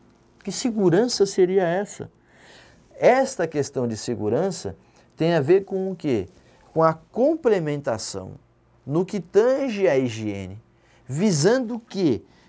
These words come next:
Visando trabalhar uma sistemática de prevenção a acidentes, a prevenção ao teu físico, a prevenção ao teu, é, é, é, emocional, ao teu mental,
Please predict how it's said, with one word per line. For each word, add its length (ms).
Visando 520
trabalhar 840
uma 220
sistemática 720
de 120
prevenção 1400
a 200
acidentes, 960
a 140
prevenção 920
ao 120
teu 180
físico, 840
a 140
prevenção 1040
ao 100
teu, 520
é, 120
é, 680
é, 20
emocional, 920
ao 120
teu 180
mental, 840